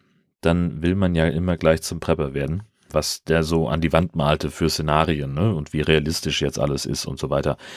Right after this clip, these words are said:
Das war schon einigermaßen interessant. Da macht man sich so seine Gedanken. <laughs> Wir haben zum Beispiel gar kein batteriebetriebenes Radio für den Fall der Fälle. Aber andere Geschichte. Im Augenblick,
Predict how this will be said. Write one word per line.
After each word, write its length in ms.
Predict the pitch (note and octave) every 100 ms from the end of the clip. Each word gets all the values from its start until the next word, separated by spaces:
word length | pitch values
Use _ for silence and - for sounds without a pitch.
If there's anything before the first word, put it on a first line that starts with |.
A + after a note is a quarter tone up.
| - -
Das 220 | D2 -
war 120 | C#2+
schon 220 | C#2+ D2+ C#2+
einigermaßen 760 | D2+ D#2 C#2+ C#2 D2 D2 C#2 - - - -
interessant. 760 | - D#2+ D#2 - F2+ F#2+ - - -
Da 240 | - D2 D2 D2+ _ _ _ _ _ - - -
macht 180 | - E2
man 100 | F#2+
sich 160 | E2+ D#2
so 120 | E2+
seine 180 | D#2+ E2
Gedanken. 440 | F2 F#2+ G#2 F2 - - - - - - - A2 - G#2+
<laughs> 920 | - - - _ - - - - - -
Wir 100 | G#2+
haben 140 | A2+
zum 140 | G#2+
Beispiel 280 | F2 E2+ E2+
gar 140 | - D2
kein 180 | E2
batteriebetriebenes 800 | D2+ D2 D2+ D#2 D2+ - D2+ D2+ C#2+
Radio 280 | D2+ D2 C#2+
für 160 | -
den 140 | C#2 C#2+
Fall 180 | C#2
der 120 | C#2 C2+
Fälle. 260 | - - - - - - -
Aber 340 | - F2 E2+ C#2+ D2+ -
andere 340 | G2 F#2+ F2
Geschichte. 520 | D#2 - E2+ - - - _ _ _ _ _ _ _ _ - - - - -
Im 140 | G#2
Augenblick, 300 | G#2 D3 D3+